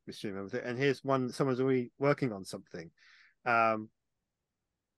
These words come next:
and we, obviously we haven't got the end result for that,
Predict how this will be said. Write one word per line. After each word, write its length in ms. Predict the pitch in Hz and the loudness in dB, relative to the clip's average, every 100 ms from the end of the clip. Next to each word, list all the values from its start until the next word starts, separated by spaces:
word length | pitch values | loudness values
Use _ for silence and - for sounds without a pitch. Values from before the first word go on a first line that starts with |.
| _ _ _ _ - | _ _ _ _ -6
and 160 | 117 | -2
we, 60 | 123 | 0
obviously 280 | 123 123 120 | -2 -2 -2
we 80 | 123 | -2
haven't 160 | 120 | -2
got 120 | 117 | -2
the 80 | 127 | 0
end 100 | 127 | 0
result 340 | 113 104 139 - | 0 2 2 0
for 100 | 107 | -6
that, 200 | 92 | -6